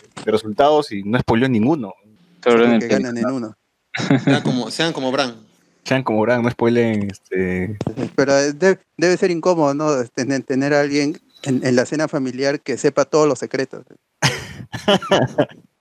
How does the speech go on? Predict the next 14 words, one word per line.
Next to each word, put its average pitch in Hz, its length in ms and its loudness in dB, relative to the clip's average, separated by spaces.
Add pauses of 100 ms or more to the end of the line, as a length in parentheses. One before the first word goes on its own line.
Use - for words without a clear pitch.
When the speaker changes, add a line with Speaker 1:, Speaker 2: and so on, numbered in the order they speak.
(220)
Speaker 4:
No 160 80 -2
le 165 80 0
inviten 156 400 2
a 147 60 -2
ese 143 120 -10
huevón, 143 220 0
no 147 80 -2
le 147 80 -2
inviten. 127 420 -4 (280)
Speaker 1:
No 117 100 4
le 117 120 4
inviten, 110 400 4
sí, 104 200 -2
sí. 104 200 -2